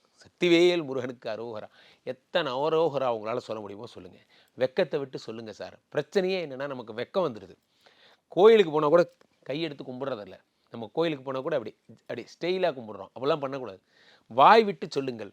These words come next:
"வெற்றிவேல் முருகனுக்கு அரோகரா." முருகப்பெருமானுடைய அருளை பெறுங்கள். இந்த மாசம் ஃபுல்லா சிகப்பு கலர் ட்ரெஸ் நிறையா போடுங்க. நம்பர் ஒன்பதுல எதா இருந்தாலும் ஆரம்பிங்க. எந்த காரியத்தை தொடங்குறதுக்கு முன்னாடி முருகனை பார்த்து ஒரு சல்யூட், வணக்கம். முருகனை பார்த்துட்டு, "சுவாமி கூடவே வாங்க,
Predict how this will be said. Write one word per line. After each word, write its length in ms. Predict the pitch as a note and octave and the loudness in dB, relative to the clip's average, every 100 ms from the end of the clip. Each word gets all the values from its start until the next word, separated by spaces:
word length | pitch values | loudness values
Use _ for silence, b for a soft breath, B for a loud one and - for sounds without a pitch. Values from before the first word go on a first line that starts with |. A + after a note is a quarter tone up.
| - | -14
"வெற்றிவேல் 440 | A#2+ D3+ D#3 E3 | -8 -2 0 0
முருகனுக்கு 500 | C3 A#2+ B2 A2+ C3 | -2 -8 -10 -8 -6
அரோகரா." 480 | A2 A2+ A#2 G#2+ F#2+ _ b b b | -6 -6 -12 -14 -18 _ b b b
முருகப்பெருமானுடைய 800 | C#3+ E3+ F3+ - D3+ C#3 B2 A2+ | -2 2 2 0 -6 -6 -8 -8
அருளை 480 | A2 G#2 C3 F3 F#3 D3 | -8 -6 0 4 4 2
பெறுங்கள். 400 | C#3 A#2+ G#2+ - B B B | -4 -4 -12 -14 B B B
இந்த 200 | A#2+ A#2+ | -6 -2
மாசம் 480 | B2+ E3+ F#3 F3+ - | 4 4 4 -2 -6
ஃபுல்லா 360 | C#3+ D#3 D#3+ D3+ _ | -10 0 0 0 _
சிகப்பு 580 | - D#3+ D#3+ G3+ - E3 | -8 -4 -4 -6 -8 -8
கலர் 240 | D#3 A#2+ | -8 -8
ட்ரெஸ் 260 | A#2 B2 A2+ | -10 -14 -10
நிறையா 200 | A2+ A#2 | -8 -8
போடுங்க. 320 | G#2+ G#2 G2+ b b b | -8 -14 -16 b b b
நம்பர் 460 | C#3+ E3 E3 C#3+ | 0 2 4 2
ஒன்பதுல 500 | C3 D#3+ G3 G#3+ G3+ | 2 -4 4 4 4
எதா 240 | D#3 C#3+ C3+ | 2 0 -2
இருந்தாலும் 220 | C3 A#2+ | -4 -4
ஆரம்பிங்க. 480 | A2 G#2+ F#2+ G2 _ B B B | -6 -10 -16 -18 _ B B B
எந்த 600 | D3+ G3+ A#3 A3 A3 - | 0 0 0 2 2 4
காரியத்தை 480 | F3 F#3 F#3+ F3+ | 4 4 4 0
தொடங்குறதுக்கு 480 | E3 D#3+ E3+ D3+ C#3+ | -2 -2 -2 -4 -4
முன்னாடி 140 | D#3+ E3+ | -6 -6
முருகனை 460 | D#3 F#3+ F#3+ F3+ | -2 0 0 -2
பார்த்து 300 | C3+ D3 D3+ | 0 -2 -2
ஒரு 160 | D3 B2+ | -8 -8
சல்யூட், 260 | C3 C3+ B2 - _ - | -10 -10 -10 -16 _ -18
வணக்கம். 320 | A#2 A2 A2+ _ b b b - | -16 -16 -20 _ b b b -8
முருகனை 340 | C#3+ D#3+ C#3+ | -4 -2 -4
பார்த்துட்டு, 280 | A#2 B2 A2+ | -6 -8 -8
"சுவாமி 440 | A2+ B2 D#3 E3+ | -10 -6 -4 -4
கூடவே 380 | - - C#3 D3 | -6 -4 0 0
வாங்க, 300 | C3+ A#2 G2+ | 0 -4 -10